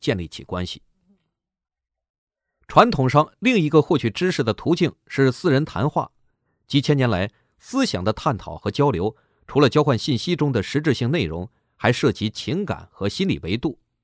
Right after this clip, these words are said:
它能让人了解对方的信念和个性等无形的东西。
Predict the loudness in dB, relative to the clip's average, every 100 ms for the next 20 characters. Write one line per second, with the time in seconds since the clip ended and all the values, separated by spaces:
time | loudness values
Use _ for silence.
0 | _ _ _ _ 0 4 6 6 4 4
1 | 4 2 0 0 0 2 0 -2 -4 -2
2 | -2 -4 -6 -4 2 2 2 -6 -8 -6
3 | -4 -2 -4 -4 -4 -6 -10 -14